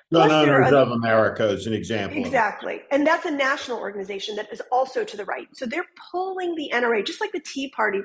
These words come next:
Speaker 2: pulled Republicans to the right in the nineties. These groups have pulled the N R A to the right. And, and even though we have hobbled the N R A and they are weaker than they've ever been, they're hemorrhaging political power and dollars. Guns have become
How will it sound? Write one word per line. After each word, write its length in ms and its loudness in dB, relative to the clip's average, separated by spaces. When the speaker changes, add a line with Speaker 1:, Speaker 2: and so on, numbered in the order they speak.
Speaker 2:
pulled 320 -4
Republicans 560 -2
to 80 -6
the 80 -2
right 140 0
in 60 -6
the 60 -2
nineties. 460 -2
These 280 4
groups 240 -2
have 160 -4
pulled 180 -2
the 120 -2
N 120 0
R 80 0
A 140 0
to 100 -14
the 80 -4
right. 240 -4
And, 140 0
and 280 0
even 320 2
though 140 2
we 160 -2
have 100 0
hobbled 500 -2
the 120 -4
N 100 0
R 100 -2
A 300 -4
and 100 0
they 80 2
are 80 -2
weaker 380 -4
than 160 2
they've 180 0
ever 180 0
been, 360 -4
they're 100 2
hemorrhaging 560 0
political 320 -4
power 420 -2
and 140 -4
dollars. 680 -4
Guns 380 4
have 200 -4
become 840 -4